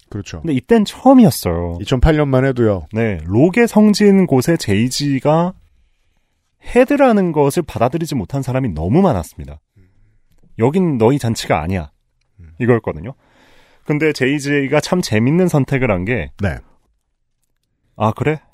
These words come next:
Speaker 2: 여기가 니들의 필드라면 니들이 제일 좋아하는 노래로 시작해줄게."
Speaker 1: 그렇죠.
Speaker 2: 그래서 록의 손과 원더월로 팬들의 마음을 단숨에 누그러뜨립니다. 정말 못 부르긴 하지만요.
Speaker 1: 그렇죠.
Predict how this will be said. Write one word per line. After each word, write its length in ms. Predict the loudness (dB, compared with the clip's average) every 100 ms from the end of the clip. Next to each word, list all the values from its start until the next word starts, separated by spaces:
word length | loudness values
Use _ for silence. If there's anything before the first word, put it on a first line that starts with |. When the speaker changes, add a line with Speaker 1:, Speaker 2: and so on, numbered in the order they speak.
| -4
Speaker 2:
여기가 400 | -2 0 0 0
니들의 840 | 0 2 4 4 2 0 0 -2
필드라면 800 | -2 0 0 2 2 2 -2 -4
니들이 300 | -6 -2 -2
제일 180 | 0 -2
좋아하는 400 | 2 2 2 0
노래로 480 | -2 -2 -2 -4 -8 _ _
시작해줄게." 640 | -6 -6 -6 -12 -18 -20 -20 -14
Speaker 1:
그렇죠. 300 | -14 -12 -8
Speaker 2:
그래서 140 | -2
록의 340 | 2 2 2 -2
손과 360 | -2 -2 -2
원더월로 640 | -2 -2 -2 0 0 -2 0
팬들의 340 | 2 2 2
마음을 240 | 2 2 0
단숨에 460 | -2 -2 0 0
누그러뜨립니다. 640 | 0 0 -2 -2 -6 -8 -12
정말 320 | -6 0 0
못 160 | 0 -2
부르긴 280 | -4 -2 -2
하지만요. 380 | -4 -6 -8 -6
Speaker 1:
그렇죠. 340 | -4 -4 -6